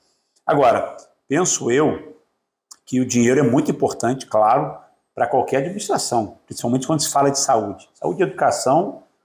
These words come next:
né, é, são dois alicerces, são duas colunas centrais de qualquer administração pública. Mas tem que haver o diálogo, tem que haver o respeito,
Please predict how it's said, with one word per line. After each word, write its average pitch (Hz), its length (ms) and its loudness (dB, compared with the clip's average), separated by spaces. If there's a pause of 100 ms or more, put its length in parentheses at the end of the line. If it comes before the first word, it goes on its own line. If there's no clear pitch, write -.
né, 131 580 2
é, 120 40 2
são 123 260 -2
dois 139 240 2
alicerces, 143 680 0
são 123 140 -4
duas 151 240 2
colunas 135 560 4
centrais 147 540 0
de - 40 -6
qualquer 143 720 0
administração 160 580 -6
pública. 101 480 -10 (480)
Mas 165 140 0
tem 196 120 2
que 190 80 0
haver 175 160 4
o 180 80 4
diálogo, 110 440 2 (440)
tem 127 80 -8
que - 80 -2
haver 123 140 2
o 123 60 4
respeito, 107 640 -2